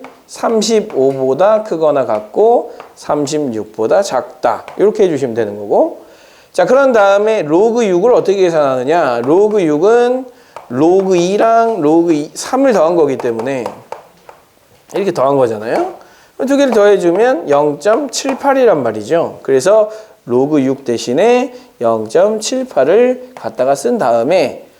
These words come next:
그러면 n의 범위가 나온단 말이죠. 영점칠팔을 이렇게 나눠주면. 그럼 결과적으로 n은 영점칠팔 분의 삼십오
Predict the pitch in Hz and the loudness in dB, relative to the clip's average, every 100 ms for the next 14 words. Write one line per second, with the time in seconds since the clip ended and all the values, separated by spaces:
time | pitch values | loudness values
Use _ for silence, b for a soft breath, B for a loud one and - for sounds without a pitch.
0 | B - 214 226 233 226 131 170 240 208 | B -2 2 4 2 0 0 2 2 2
1 | 160 165 170 131 120 117 113 110 104 98 | 2 2 2 2 0 -2 -6 -6 -12 -12
2 | 95 117 120 127 117 - 170 135 143 175 | -6 -4 -2 -2 -4 -4 -4 0 2 2
3 | 113 113 104 104 104 - 95 120 240 311 | 0 -4 -6 -6 -8 -10 -8 -4 -4 -4
4 | B B B 247 220 202 214 220 202 208 | B B B -4 2 2 4 4 4 2
5 | 131 131 147 185 135 110 95 - - B | 2 0 2 0 0 -6 -12 -20 -20 B
6 | B B B - 120 135 170 180 175 220 | B B B -6 0 2 2 0 2 2
7 | 226 226 233 262 233 233 226 214 147 170 | 2 0 -4 -6 -4 0 2 2 0 0
8 | 214 226 233 226 - _ _ - - 196 | 2 0 -2 -8 -20 _ _ -8 -4 -2
9 | 185 208 139 110 85 | 0 0 0 0 -4